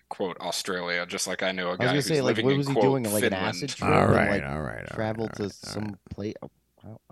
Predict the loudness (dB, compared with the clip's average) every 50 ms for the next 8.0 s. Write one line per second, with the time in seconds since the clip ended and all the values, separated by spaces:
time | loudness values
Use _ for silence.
0 | -10 -10 -8 -6 -8 -8 -8 -10 _ _ _ _ _ _ _ _ _ _ _ _
1 | _ _ _ _ _ _ _ -8 -8 -8 -4 -4 -4 -4 -2 0 0 0 0 0
2 | -4 -6 -6 -4 -4 -4 -4 -4 -8 -10 -14 _ _ _ _ _ _ _ _ _
3 | _ _ _ _ _ _ _ _ _ _ _ _ _ _ _ _ _ -4 -4 -4
4 | -4 -4 -4 -2 -2 -2 -2 -4 -8 -12 -14 -14 -16 -18 _ _ _ _ _ _
5 | _ _ _ _ _ -6 -2 -2 -2 0 0 0 0 -2 -4 _ _ _ _ _
6 | _ _ -2 -2 0 0 2 4 4 4 2 2 0 0 0 -2 -4 -10 -8 -8
7 | -8 -8 -8 -8 -10 -10 -10 -6 -4 -4 -4 -4 -6 -10 -10 -10 -12 -12 -14